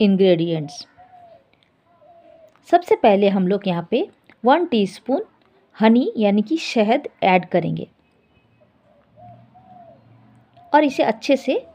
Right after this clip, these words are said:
mix कर लेंगे। इसके बाद हम लोग इसमें ऐड करेंगे one teaspoon करीबन olive oil या फिर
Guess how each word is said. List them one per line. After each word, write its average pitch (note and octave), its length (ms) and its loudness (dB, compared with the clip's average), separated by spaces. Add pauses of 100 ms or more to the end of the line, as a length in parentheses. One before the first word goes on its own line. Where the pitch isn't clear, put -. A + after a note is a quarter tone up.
mix G#3 280 -2
कर F#3+ 160 0
लेंगे। D#3+ 380 -6 (4000)
इसके F4+ 240 2
बाद C4+ 280 2
हम G#3+ 200 -2
लोग A3 180 -2
इसमें A3 340 -6
ऐड G#3 180 2
करेंगे F#3 480 -2 (380)
one D#4 220 4
teaspoon C4 540 -4 (140)
करीबन G3+ 480 2 (560)
olive A3 380 4
oil F3 300 0 (680)
या C#4 160 4
फिर F#4 320 0